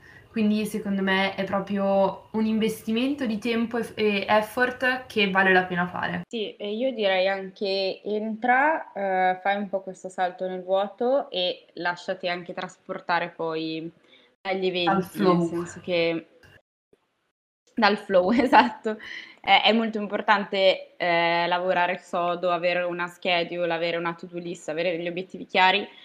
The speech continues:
Speaker 2: però secondo me anche il bello di tedx Unicat,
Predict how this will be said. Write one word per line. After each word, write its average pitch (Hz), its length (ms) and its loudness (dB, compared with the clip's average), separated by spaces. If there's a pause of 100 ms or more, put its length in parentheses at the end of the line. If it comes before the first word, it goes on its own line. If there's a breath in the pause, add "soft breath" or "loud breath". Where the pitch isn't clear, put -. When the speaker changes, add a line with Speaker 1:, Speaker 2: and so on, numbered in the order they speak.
(180 loud breath)
Speaker 2:
però 202 240 -2
secondo 202 320 -6
me 208 120 0
anche 202 480 -2
il 190 180 -6
bello 196 560 -2 (360)
di 196 240 -8
tedx 190 340 -6
Unicat, 185 480 -4